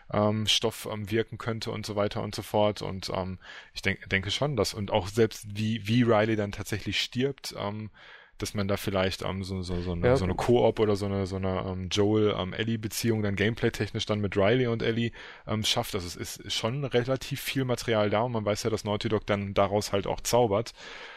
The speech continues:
Speaker 1: Und, ähm, es wäre halt schade, wenn man, wenn man das komplett vergessen würde und sagt, ja, denkt euch euren Teil, die wurde dann halt,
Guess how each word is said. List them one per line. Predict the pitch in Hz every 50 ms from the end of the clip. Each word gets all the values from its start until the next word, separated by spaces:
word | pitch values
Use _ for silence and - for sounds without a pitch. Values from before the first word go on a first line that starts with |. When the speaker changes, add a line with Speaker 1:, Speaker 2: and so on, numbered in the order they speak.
| - - _
Speaker 1:
Und, | - 101 101 95 92 - - -
ähm, | 90 90 90 90 92 - -
es | - - 98 104
wäre | 110 117 113 110 95
halt | 98 95 -
schade, | - - 98 101 117 131 127
wenn | 127 123
man, | 123 123 120 120 120
wenn | 117 113
man | 113 110
das | 113 - -
komplett | - 113 - - - -
vergessen | - - 107 104 110 - - 131 117 117
würde | 120 120 120 117
und | 117 113 104 -
sagt, | 117 - - -
ja, | 113 110
denkt | 107 113 110 123 -
euch | 117 101 -
euren | 107 101 98 101 101
Teil, | - - 104 104 117
die | 113 104 98
wurde | 107 107 110
dann | 107 107 107 98
halt, | 101 104 104 98